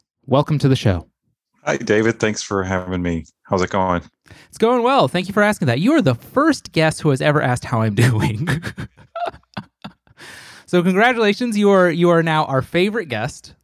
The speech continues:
Speaker 1: That's a very <laughs> esteemed position to be in.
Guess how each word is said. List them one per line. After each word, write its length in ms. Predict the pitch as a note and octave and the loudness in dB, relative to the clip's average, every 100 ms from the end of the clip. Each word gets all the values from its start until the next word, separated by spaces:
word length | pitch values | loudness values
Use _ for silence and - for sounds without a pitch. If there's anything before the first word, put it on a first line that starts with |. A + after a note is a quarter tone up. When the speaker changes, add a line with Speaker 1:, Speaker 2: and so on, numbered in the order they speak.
| - | -6
Speaker 1:
That's 240 | C3 - | -6 0
a 460 | D#3 B2+ A#2 A#2 - | 2 2 0 -4 -8
very 480 | C3+ B2+ G#3+ A3+ G3 | -4 2 2 2 2
<laughs> 20 | |
esteemed 640 | D#3+ E3 - - F3 D#3+ D3+ | 0 0 0 0 0 -2 0
position 480 | D3+ D3 D3+ D#3+ C#3+ | 2 2 2 2 0
to 60 | |
be 240 | B2 A#2 A#2+ | 0 -2 -2
in. 440 | A#2 A#2+ E3+ F#3+ | -2 -4 -4 -6